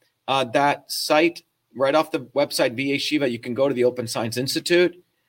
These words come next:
Email me at V A Shiva at V A Shiva dot com. Expo-, uh, share with me what you would like to study.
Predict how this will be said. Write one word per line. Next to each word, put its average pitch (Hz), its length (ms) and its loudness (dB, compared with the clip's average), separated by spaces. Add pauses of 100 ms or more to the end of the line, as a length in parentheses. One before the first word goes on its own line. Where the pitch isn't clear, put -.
(300)
Email 165 340 4
me 165 140 0
at 127 80 -2
V 143 220 2
A 147 100 4
Shiva 143 340 0
at 117 80 -2
V 131 180 -4
A 127 100 0
Shiva 120 300 -4
dot 110 240 -2
com. 147 320 0
Expo-, 135 540 2 (100)
uh, 117 120 0 (280)
share 151 260 2
with 151 120 0
me 147 160 -2
what 135 360 0 (100)
you 135 160 2
would 160 140 4
like 139 240 0
to 127 180 0
study. 147 540 2